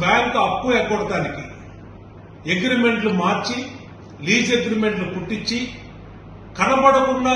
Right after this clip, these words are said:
తిరుగుతున్నటువంటి వ్యక్తి కేశినేని నాని. ఇవాళ ఎక్కడ కనబడితే అక్కడ చొక్కా పట్టుకొని నిలదీయడానికి బ్యాంకులు రెడీగా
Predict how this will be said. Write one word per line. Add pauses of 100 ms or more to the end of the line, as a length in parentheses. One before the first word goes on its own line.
(120)
తిరుగుతున్నటువంటి
వ్యక్తి (720)
కేశినేని
నాని. (1200)
ఇవాళ (120)
ఎక్కడ (100)
కనబడితే
అక్కడ (580)
చొక్కా (140)
పట్టుకొని
నిలదీయడానికి (120)
బ్యాంకులు (400)
రెడీగా